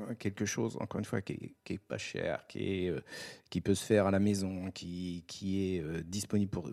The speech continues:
pour tout le monde. Et, euh, ça pou-, ça pourrait être appliqué vraiment dans, dans beaucoup de pathologies, et surtout avec une détection précoce. C'est ça le problème pour beaucoup de pathologies.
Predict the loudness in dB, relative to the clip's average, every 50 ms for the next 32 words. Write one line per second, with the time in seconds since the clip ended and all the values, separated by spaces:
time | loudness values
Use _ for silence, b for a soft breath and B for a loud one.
0 | -6 -6 -8 -6 -4 -4 -2 0 2 4 4 4 2 0 -4 b b b b b
1 | b b b b _ _ 2 4 4 4 4 0 -2 -6 -10 -12 -14 -14 -14 -12
2 | -12 -12 -10 -8 -6 -4 -4 -2 -2 -2 -2 0 0 2 0 2 0 -2 -2 -2
3 | -4 -8 -2 -2 0 0 0 0 0 2 0 0 0 -2 -4 -4 -6 -6 -6 -6
4 | -4 -4 -4 -4 -4 -4 -4 -4 -2 -4 -2 0 0 2 2 4 2 2 4 2
5 | 2 2 0 -2 0 2 4 4 4 2 0 -2 -2 -2 -4 -6 -6 -6 -4 -4
6 | -4 0 0 0 0 0 -2 -4 -4 -4 -6 -6 -6 -6 -6 -6 -8 -6 -6 -4
7 | -4 -4 -4 -6 -6 -8 -8 -8 -8 -8 -10 -10 -10 -10 -8 -8 -8 -8 -8 -12
8 | -12 -14 -14 -16